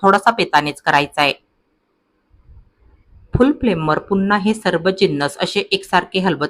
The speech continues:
परतून घ्यायचे. ह्याच्यातील टोमॅटो शिजून छान नरम झाला पाहिजे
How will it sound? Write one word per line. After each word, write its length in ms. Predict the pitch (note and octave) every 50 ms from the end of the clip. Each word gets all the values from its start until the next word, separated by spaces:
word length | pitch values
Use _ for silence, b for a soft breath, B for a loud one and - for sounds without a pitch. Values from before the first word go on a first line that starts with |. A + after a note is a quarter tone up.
| - -
परतून 340 | E3+ E3+ E3+ - D#3+ D#3
घ्यायचे. 460 | D#3 E3 E3 D#3 - - E3 D3+ D#3 - - _ _ _ _ _ _ _ _ _ _ _ _ _ _ _ _ _ _ _ _ _ _ _ _ _ _ -
ह्याच्यातील 460 | G3+ G3 G3 G3 F3+ F#3 - G#3 G#3+
टोमॅटो 420 | G#3 G#3 E3+ D3+ D3+ D3 - E3+
शिजून 380 | E3+ - - F#3+ C#3 D#3 D#3 D#3+ D#3
छान 260 | - - G#3+ A#3 B3
नरम 260 | A3+ F3+ D3 D3 D3+
झाला 280 | D3+ - - D#3 D3 D3
पाहिजे 420 | D3 - D3+ D3 D3 - D#3 D#3+